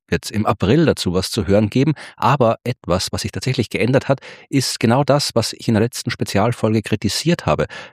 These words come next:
Da habe ich kritisiert, dass der Sprung von Artemis zwei zu Artemis drei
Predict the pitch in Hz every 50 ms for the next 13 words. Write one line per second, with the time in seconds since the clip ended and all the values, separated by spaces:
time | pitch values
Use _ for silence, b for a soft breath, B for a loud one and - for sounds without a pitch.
0 | B B 85 78 90 107 120 123 113 98 - - - - 107 101 - - 101 -
1 | - - 98 117 135 - - 104 95 - - - 92 - - - - - - -
2 | 78 107 139 151 135 - - - 60 69 85 - - 101 82 76 - - - -
3 | - - 78 76 78 - - 76 - B B B B B B - - - - -
4 | - 82 80 78 - - - - 80 65 67 80 92 113 95